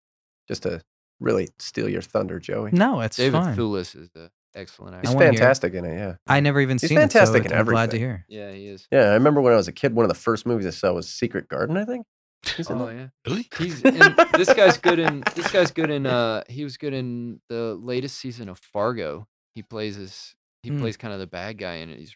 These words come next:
Speaker 3: really great.
Speaker 2: He is good. I think he can play a lot of different good roles. He's
Speaker 3: Mm-hmm.
Speaker 2: Lupin in Harry Potter. He's the bad guy in, uh, Wonder Woman.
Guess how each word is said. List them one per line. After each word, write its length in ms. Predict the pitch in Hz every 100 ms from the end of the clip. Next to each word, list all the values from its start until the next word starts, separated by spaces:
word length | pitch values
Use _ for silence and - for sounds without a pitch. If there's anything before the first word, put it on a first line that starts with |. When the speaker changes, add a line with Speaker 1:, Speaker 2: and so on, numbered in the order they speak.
| -
Speaker 3:
really 220 | 98 82
great. 240 | 80 85 247
Speaker 2:
He 100 | 311
is 180 | 311
good. 280 | - 123 107
I 100 | 127
think 200 | - 170
he 120 | 175
can 140 | 151 160
play 140 | 165
a 40 | 151
lot 80 | 147
of 100 | 143
different 200 | 147 117
good 120 | 127
roles. 400 | 131 143 92 92
He's 160 | 110 113
Speaker 3:
Mm-hmm. 80 | 131
Speaker 2:
Lupin 400 | 131 147 147 139
in 80 | 110
Harry 220 | 123 113
Potter. 420 | - 120 123 131
He's 220 | 123 113
the 80 | 117
bad 300 | 117 120 120
guy 220 | 120 117 117
in, 320 | 113 110 110
uh, 220 | 110 107
Wonder 240 | 113 120 123
Woman. 300 | 127 131